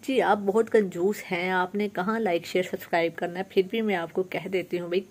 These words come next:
कर देना अगर पसंद आए हमारा vlog, तो हमारी efforts पसंद आए तो like, share, subscribe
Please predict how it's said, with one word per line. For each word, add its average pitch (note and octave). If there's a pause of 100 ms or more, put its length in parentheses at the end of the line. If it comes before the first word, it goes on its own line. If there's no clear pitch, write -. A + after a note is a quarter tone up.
कर F#3+
देना F#3
अगर E3+
पसंद F#3
आए E3
हमारा E3
vlog, F3+ (480)
तो F#3
हमारी F3
efforts G#3+
पसंद F#3
आए F3
तो F3
like, E3+
share, F3
subscribe E3